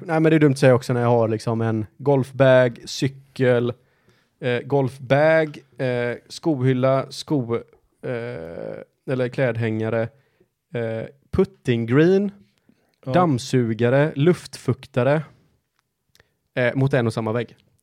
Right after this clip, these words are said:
Speaker 2: Ja.
Speaker 1: Eh, jag kan ju säga att jag är ett stort fan utav konsumtionssamhället.
Speaker 2: Ja.
Speaker 1: Eh, jag respekterar det.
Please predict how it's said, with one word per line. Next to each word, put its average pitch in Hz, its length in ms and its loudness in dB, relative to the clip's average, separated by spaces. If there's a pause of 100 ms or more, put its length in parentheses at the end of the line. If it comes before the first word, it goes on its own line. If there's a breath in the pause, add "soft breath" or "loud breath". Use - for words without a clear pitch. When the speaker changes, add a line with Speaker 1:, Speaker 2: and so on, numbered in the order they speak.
(220)
Speaker 2:
Ja. 131 260 -6 (960 soft breath)
Speaker 1:
Eh, 123 100 -4
jag 131 360 0
kan 156 80 0
ju 151 40 2
säga 143 160 -2
att 131 80 -6
jag 139 180 0
är 143 40 0
ett 139 80 -4
stort - 260 -10
fan 160 220 0
utav 147 200 -4
konsumtionssamhället. 110 1400 -8
Speaker 2:
Ja. 156 240 -2 (360 loud breath)
Speaker 1:
Eh, 135 120 -4
jag 113 360 0
respekterar 135 420 -6
det. - 140 -8